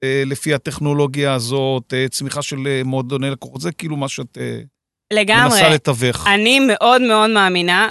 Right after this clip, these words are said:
Speaker 2: שזו טכנולוגיה שממש לא הולכת להיעלם בעולם. להפך, זה משהו שהולך להיכנס יותר ויותר, כי אנשים באמת מבינים את הערך של זה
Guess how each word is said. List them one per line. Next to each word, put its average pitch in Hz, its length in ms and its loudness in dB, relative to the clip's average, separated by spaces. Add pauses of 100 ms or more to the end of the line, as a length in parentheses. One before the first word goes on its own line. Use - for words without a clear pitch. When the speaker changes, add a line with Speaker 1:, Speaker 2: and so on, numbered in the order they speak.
Speaker 2:
שזו 175 420 -2
טכנולוגיה 170 580 -2
שממש 175 1160 -2
לא 175 100 -12
הולכת 165 340 -10
להיעלם 160 340 -2
בעולם. 160 480 0 (160)
להפך, 190 760 0
זה 180 160 -8
משהו 185 240 -2
שהולך 185 340 0
להיכנס 196 440 -2 (260)
יותר 226 500 2
ויותר, 208 540 2
כי 214 100 0
אנשים 269 340 0
באמת 262 240 0
מבינים 269 480 0 (400)
את 185 140 -4
הערך 285 340 2
של 202 200 -2
זה 185 200 -2